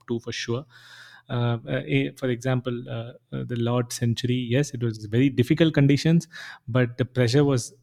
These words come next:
a lot lesser. The, it was the second test, uh, the, the, the series was still, uh, zero all, and, uh, yeah, the conditions wise, that was, uh, much harder. But here, the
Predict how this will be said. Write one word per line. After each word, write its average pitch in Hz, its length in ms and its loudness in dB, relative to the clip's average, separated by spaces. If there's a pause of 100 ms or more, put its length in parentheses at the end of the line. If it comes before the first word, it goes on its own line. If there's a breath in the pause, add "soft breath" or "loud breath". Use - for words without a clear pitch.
a 165 80 2
lot 156 220 6
lesser. 120 560 0
The, 120 100 -6
it 127 160 -6
was 120 140 -4
the 120 100 -18
second 123 460 -8
test, 127 320 -2
uh, 123 60 2
the, 120 260 -4
the, - 160 -12
the 127 80 -8
series 123 400 0
was 120 100 2
still, 120 420 -2
uh, 113 140 -2
zero 117 300 0
all, 117 340 0
and, 113 280 -2 (500 loud breath)
uh, 120 260 0 (540)
yeah, 160 320 6
the 127 80 2
conditions 165 640 8
wise, 147 260 8
that 127 160 4
was, 123 260 4
uh, 127 120 2
much 117 240 2
harder. 117 400 0 (440 loud breath)
But 135 160 0
here, 156 260 6
the 139 240 2